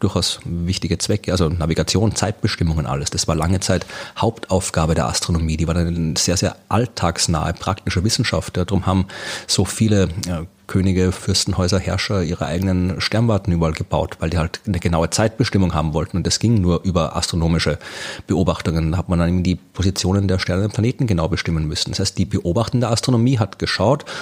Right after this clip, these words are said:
und lange Kartenlisten erstellt mit Sternpositionen. Und die theoretische Astronomie, die hat halt probiert,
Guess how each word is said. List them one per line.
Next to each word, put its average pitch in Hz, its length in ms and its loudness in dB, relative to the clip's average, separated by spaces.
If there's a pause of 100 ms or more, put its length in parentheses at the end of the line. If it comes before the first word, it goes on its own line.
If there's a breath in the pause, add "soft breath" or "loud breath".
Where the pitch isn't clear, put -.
(120)
und 113 280 0
lange 101 400 2
Kartenlisten 104 1400 -2
erstellt 98 600 0
mit 95 320 -4
Sternpositionen. 76 920 -4 (280 loud breath)
Und 98 200 -2
die 87 80 -4
theoretische 92 760 0
Astronomie, 90 640 2 (440 loud breath)
die 113 140 2
hat 120 80 0
halt 120 160 0
probiert, 120 540 0